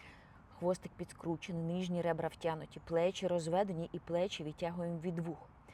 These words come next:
Рухаємося плечима вперед, лікті розвертаємо назад, лікті паралельно, і ми наче їх зводимо, опускаємо плечі вниз і повертаємося назад.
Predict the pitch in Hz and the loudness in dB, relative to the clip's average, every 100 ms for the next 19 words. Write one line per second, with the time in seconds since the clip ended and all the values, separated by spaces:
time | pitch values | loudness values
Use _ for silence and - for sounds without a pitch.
0 | - - - 180 175 170 165 - 170 170 | -18 -18 2 2 4 0 -2 -2 -2 0
1 | 165 - 170 160 156 - 165 156 156 165 | -2 0 -2 0 -2 -2 -2 2 2 2
2 | 175 180 175 - 170 156 151 160 - 165 | 0 -2 -4 0 0 0 2 -2 2 2
3 | 160 156 156 156 147 151 147 180 180 - | 2 0 -2 -2 2 2 2 -2 -4 -4
4 | 175 - 160 160 160 180 196 165 160 160 | -8 -2 0 2 2 0 0 -2 -2 -4
5 | 160 - 160 156 151 160 160 165 156 151 | -4 -4 -4 -6 -6 -4 0 0 -2 -6
6 | - 165 - 156 156 - 156 160 170 170 | -8 -8 -2 -2 -2 -10 -4 0 0 0
7 | 165 - 170 175 185 - - - - - | -4 -8 -6 -6 -8 -10 -18 -20 -20 -20
8 | - - - - - - - - - - | -20 -20 -20 -20 -20 -20 -20 -20 -20 -8
9 | 190 170 175 202 - - - - - - | -4 0 -2 -4 -14 -20 -20 -20 -20 -20
10 | - - - 165 160 156 - 165 160 151 | -20 -12 4 6 6 2 2 4 4 2
11 | 151 165 156 160 147 | -2 -4 -2 -2 -2